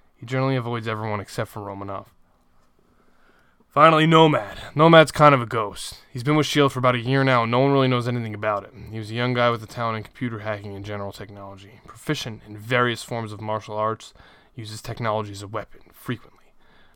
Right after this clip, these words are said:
Nomad is a loner like Hawkeye, but it feels different around him, almost colder.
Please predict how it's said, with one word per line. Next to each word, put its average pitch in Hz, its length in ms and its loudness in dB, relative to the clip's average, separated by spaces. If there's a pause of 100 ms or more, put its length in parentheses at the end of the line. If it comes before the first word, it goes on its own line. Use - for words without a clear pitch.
Nomad 135 280 2
is 123 120 -4
a 123 40 -2
loner 120 300 -2
like 107 160 -4
Hawkeye, 110 320 -2
but 104 100 -8
it 98 60 -12
feels 113 220 -8
different 104 280 -12
around 98 180 -16
him, 95 140 -16
almost 95 280 -16
colder. - 500 -14